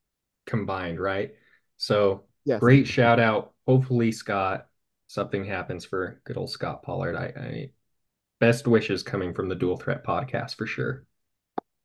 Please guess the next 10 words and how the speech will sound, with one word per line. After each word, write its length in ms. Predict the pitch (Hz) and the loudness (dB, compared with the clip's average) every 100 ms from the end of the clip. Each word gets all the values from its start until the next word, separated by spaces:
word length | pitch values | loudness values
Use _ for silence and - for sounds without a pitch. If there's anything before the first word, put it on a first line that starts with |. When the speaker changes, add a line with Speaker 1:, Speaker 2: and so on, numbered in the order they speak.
| _ _ _ - | _ _ _ -4
Speaker 2:
Fun 160 | 143 147 | -2 0
fact, 360 | 151 147 - | 2 2 0
it's, 240 | 131 - - | -10 -10 -12
it's 180 | 120 | -10
why 220 | 131 117 117 | -6 -6 -6
I'm 220 | 123 127 | -6 -4
named 180 | 123 120 | -4 -6
Scott. 320 | - 151 - _ _ _ _ _ _ _ _ _ _ _ _ | -10 -10 -12 _ _ _ _ _ _ _ _ _ _ _ _
It's 120 | - | -14
not, 180 | 85 | -12